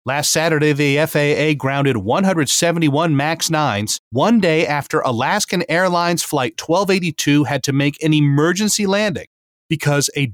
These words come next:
door plug flew off the aircraft, exposing the fuselage. No one was sitting in the seats where the panel flew off, and no passengers or crew were seriously injured in the incident.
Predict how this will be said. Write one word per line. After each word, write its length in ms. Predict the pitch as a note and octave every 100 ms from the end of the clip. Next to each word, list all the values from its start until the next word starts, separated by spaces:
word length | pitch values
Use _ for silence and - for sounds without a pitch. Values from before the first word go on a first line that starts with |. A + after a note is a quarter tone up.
| -
door 260 | D#3 G#3+ F#3+
plug 440 | - A#2+ G#2 G2
flew 520 | - - E3 G#3+ C4+
off 240 | A3 G#3 -
the 160 | F3
aircraft, 560 | F3+ E3+ - D#2 - -
exposing 580 | - - D3 F#3+ G3 G3
the 60 |
fuselage. 640 | - E3 G3+ C3+ F#2 - - - -
No 200 | C3 E3
one 180 | F3+ D#3
was 160 | B2+
sitting 320 | - G#3 G#3+
in 100 | E3+
the 80 | C3
seats 400 | - A#2+ B2+ -
where 120 | B2
the 100 | A2+
panel 320 | A2 C3 C3 A#2+
flew 320 | - C#3 C3
off, 320 | D#3 D3 -
and 200 | C#3+ C#3+
no 160 | C#3+ C#3+
passengers 680 | - C#3+ C#3+ D3+ C3 C#3 B2
or 200 | C#3+ B2+
crew 340 | - D3+ C#3+
were 140 | C3+
seriously 720 | - - F3+ G3 D3+ - A#2+ A2
injured 260 | G#2+ A2
in 100 | G#2+
the 140 | A2 D3
incident. 380 | D3 G#2+ D#2